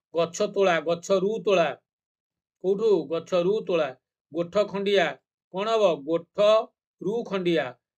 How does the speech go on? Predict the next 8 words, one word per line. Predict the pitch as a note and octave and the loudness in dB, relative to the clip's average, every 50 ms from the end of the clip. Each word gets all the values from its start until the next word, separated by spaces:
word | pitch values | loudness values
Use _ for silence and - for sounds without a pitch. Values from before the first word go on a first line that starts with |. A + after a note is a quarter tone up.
| _ | _
ସତ୍ୟଭ୍ରଷ୍ଟ, | _ - - G3+ G3 G3 - - A3+ A3 G#3 F3 E3+ G3 G3 - - _ G#3 F3 D#3 | _ -6 -4 -4 -4 -4 -2 0 0 0 0 0 0 -2 -2 -2 -4 _ -2 -2 -2
ସତ୍ୟରୁ | D3+ - - _ - D#3+ D#3 _ _ - G3+ G3 F#3 F3 G3+ A3+ A#3 | -2 -6 -12 _ -12 -12 -12 _ _ -2 0 2 2 2 0 -4 -4
ଭ୍ରଷ୍ଟ। | G3+ G3+ G#3 G3 G3 - - F#3 D#3+ C#3 - - _ _ _ _ _ _ _ _ _ _ _ - | -2 -2 -4 -4 -6 -8 -6 -4 -4 -4 -6 -8 _ _ _ _ _ _ _ _ _ _ _ -4
ପଦଚ୍ୟୁତ, | F3 F3 F3 G3 G#3 G3+ G#3 - - A3+ A3+ F3+ F#3+ F#3 D3+ - - F3 | -4 -2 0 -2 -2 -4 -6 -8 -10 -10 -8 -4 -2 -2 -2 -2 -4 -4
ପଦରୁ | E3+ E3 D#3+ F#3 G3+ G3 F#3+ G3 A3+ B3 A#3+ | -4 -4 0 2 4 4 4 2 0 -4 -4
ଚ୍ୟୁତ। | A#3 - A#3+ A3 G3 - F3+ D3 B2+ A#2 - _ _ _ _ _ _ _ _ _ _ | -6 -8 -8 -8 -6 -2 -2 -2 -2 -4 -8 _ _ _ _ _ _ _ _ _ _
ଇଏ | D#3 E3+ E3+ | -4 -4 -2
ହଉଛି, | D#3+ F3 F3+ F3+ F3 F3+ F#3+ F3+ | -2 -2 -2 -2 -4 -4 -4 -2